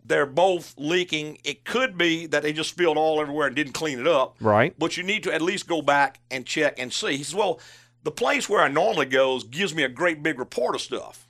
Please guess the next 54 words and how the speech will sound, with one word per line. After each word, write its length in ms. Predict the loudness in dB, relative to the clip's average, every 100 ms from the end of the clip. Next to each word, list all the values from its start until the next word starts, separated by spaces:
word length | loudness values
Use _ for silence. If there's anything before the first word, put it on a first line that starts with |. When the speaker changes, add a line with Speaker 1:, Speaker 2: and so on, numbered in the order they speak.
| _ _ _ _ _ _ -12
Speaker 1:
I 60 |
said, 160 | -6 -4
"Well, 480 | 0 4 4 2 -6 _ _ _ _ -6
that's 160 | -4
because 200 | -4 -6
they're 40 | -4
trying 220 | -2 0
to 40 |
sell 160 | 2 2
you 100 | 2
<laughs> 20 |
something." 420 | -4 -6 4 4 6 6
Speaker 2:
There 280 | 6 8 8
you 80 | 10
go. 260 | 10 8 4 -6 -18 -14
Speaker 1:
What 200 | 2 4
I'm 200 | 6 4
telling 300 | 4 4 4
you 100 | 0
is 160 | -2 0
what's 220 | 0 2
wrong 220 | 2 2
with 100 | 0
your 80 | -8
car. 400 | 4 4 4 -2 4
Speaker 2:
Right. 280 | 6 6 4 _
Speaker 1:
It's 260 | -14 -12 -6
a 20 |
little 200 | -2 -2
different 360 | 0 -2 -2 -10 _
process. 680 | 4 4 4 2 2 0 0
I 100 | 2
don't 240 | 2 0 -2
give 220 | -2 0
you 120 | 0
a 40 | 0
big 200 | 2 4
old 380 | 4 2 0
long 340 | 2 4 2 0
report 460 | -4 -2 2 2
with 220 | 0 -6 -4
pictures 520 | -4 -4 -4 -4 -6
and 140 | -6
graphics 460 | 2 2 2 0 -6
of 80 | -2
all 260 | 2 4 2
the 40 |
stuff 300 | 0 2 2
I'm 140 | 0 -2
suggesting 840 | -6 -4 0 0 0 -6 -6 -4
that 220 | -4 -4
you 40 |
don't 280 | -2 0 0
need. 360 | -2 -4 -6